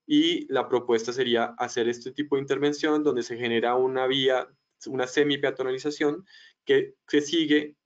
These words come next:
eh, que juega con lo que actualmente ya está intervenido en la ciudad, que es un, un, un modelo similar.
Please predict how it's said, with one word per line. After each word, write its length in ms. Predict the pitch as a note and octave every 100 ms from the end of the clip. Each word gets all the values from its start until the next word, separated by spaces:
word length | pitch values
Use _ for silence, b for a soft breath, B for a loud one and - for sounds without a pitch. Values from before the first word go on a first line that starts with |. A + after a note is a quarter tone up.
| -
eh, 360 | B2 A#2+ A#2
que 80 | A#2+
juega 520 | B2 D#3+ D3 C#3+ D3 -
con 340 | C#3 C#3 D3
lo 120 | C#3
que 80 | C3
actualmente 440 | A2+ A#2+ A#2+ A#2+
ya 140 | B2+ B2+
está 160 | B2+
intervenido 400 | B2+ B2+ B2 A2
en 40 | A2
la 60 |
ciudad, 220 | A2 A2+ A2+
que 80 |
es 140 | B2 A#2+
un, 180 | B2+ B2
un, 240 | C3 B2+ B2+
un 160 | B2+
modelo 720 | B2 B2+ B2+ B2 B2 B2 B2 -
similar. 540 | - C3 A2+ G#2 -